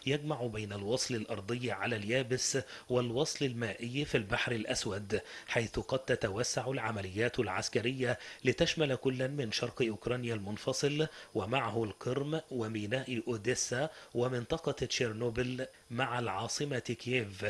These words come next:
وفي هذه الحال تكون العملية العسكرية الروسية أصابت بالشلل مفاصل أوكرانيا.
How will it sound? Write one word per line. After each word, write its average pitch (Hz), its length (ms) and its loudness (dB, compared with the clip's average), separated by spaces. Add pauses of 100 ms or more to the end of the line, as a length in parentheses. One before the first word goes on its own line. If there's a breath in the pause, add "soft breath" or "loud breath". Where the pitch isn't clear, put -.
(440 soft breath)
وفي 117 360 10
هذه 156 360 8
الحال 131 600 4 (120)
تكون 135 380 2
العملية 104 640 2
العسكرية 110 760 2
الروسية 120 640 2 (240 loud breath)
أصابت 160 420 4
بالشلل 131 680 2
مفاصل 143 580 0 (120)
أوكرانيا. 95 600 0